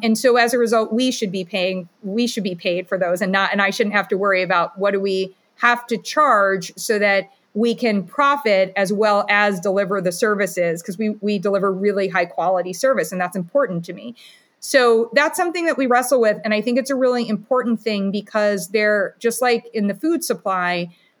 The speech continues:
there are much less expensive options available. Um,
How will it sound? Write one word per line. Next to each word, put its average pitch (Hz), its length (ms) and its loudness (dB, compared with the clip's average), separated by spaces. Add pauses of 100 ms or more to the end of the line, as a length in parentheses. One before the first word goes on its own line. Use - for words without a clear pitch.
(140)
there 233 160 4
are 220 440 4
much 254 340 2
less 240 260 0
expensive 208 800 -2
options 233 840 -2
available. 202 840 0
Um, 180 400 0